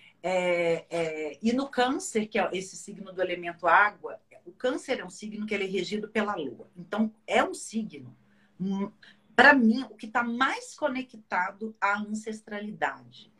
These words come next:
às heranças, às memórias. Lembrando que todo mundo tem Câncer no mapa. <laughs> Entendeu?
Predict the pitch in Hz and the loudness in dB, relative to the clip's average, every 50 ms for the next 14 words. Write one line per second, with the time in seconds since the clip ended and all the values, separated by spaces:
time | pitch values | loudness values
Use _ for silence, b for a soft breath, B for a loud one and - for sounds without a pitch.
0 | _ _ _ _ _ - 190 202 185 165 220 214 202 180 175 160 160 151 - - | _ _ _ _ _ 2 2 2 4 2 0 0 0 -2 -4 -8 -10 -12 -18 -20
1 | - - - 208 - - b b b b _ _ - 196 196 196 208 208 202 208 | -18 -18 -18 -18 -18 -20 b b b b _ _ 6 6 6 6 2 -2 -2 -2
2 | 196 175 156 147 131 110 - _ - - b b b b b - - 214 233 220 | -2 0 0 0 -2 -4 -10 _ -20 -20 b b b b b 0 2 2 4 4
3 | 214 196 208 226 240 220 208 - - - - 233 240 220 220 233 233 220 220 220 | 4 4 2 2 2 2 0 -2 -4 -2 -2 0 0 0 0 0 0 0 0 0
4 | - 247 - - 202 196 214 - 220 214 220 262 294 - - - _ _ - - | -2 -6 -4 -4 -4 -4 -2 0 2 4 4 2 2 -2 -8 -14 _ _ -20 -20
5 | _ _ _ _ _ _ _ _ _ _ _ _ _ _ - - - 190 - - | _ _ _ _ _ _ _ _ _ _ _ _ _ _ -14 -8 -8 -8 -8 -6
6 | - - - - - - - - - _ - - - 185 165 165 160 165 185 220 | -8 -10 -10 -8 -8 -10 -10 -10 -10 _ -14 -4 0 0 0 4 4 6 6 6
7 | 262 285 - | 6 4 0